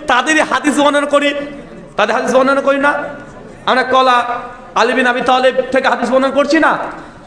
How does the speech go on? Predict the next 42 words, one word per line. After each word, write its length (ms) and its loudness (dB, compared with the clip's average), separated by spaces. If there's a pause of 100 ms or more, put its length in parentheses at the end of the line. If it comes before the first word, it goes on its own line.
(100)
আর 100 0
আহলুস 340 0
সুন্নাহর 300 2
প্রত্যেকটা 400 0
পৃষ্ঠে 360 0
পৃষ্ঠে 260 0
আলী 180 0
বিন 140 2
আবি 220 0
তালেবের 340 2
হাদিস 280 -2
মজুদ 260 2
আছে। 240 0 (360)
তো 60 0
আমাদের 320 0
চেয়ে 180 0
ভালো 220 0
কে 200 0
বেশি 200 0
বাসে 220 2
রে 80 4
ভাইজান? 340 0 (460)
কে 80 0
বেশি 180 0
বাসে? 300 0 (580)
আমরা 220 2
হাদিসের 380 -2
কিতাব 280 0
পড়ে 180 2
আলী 200 2
বিন 120 2
আবি 160 0
তালেবের 280 0
রিওয়ায়েত 220 0
আমরা 120 2
বর্ণনা 340 2
করি, 220 2 (220)
কোন 220 2
জায়গাতে 240 0
আমরা 140 0
মানি 240 0
না? 120 0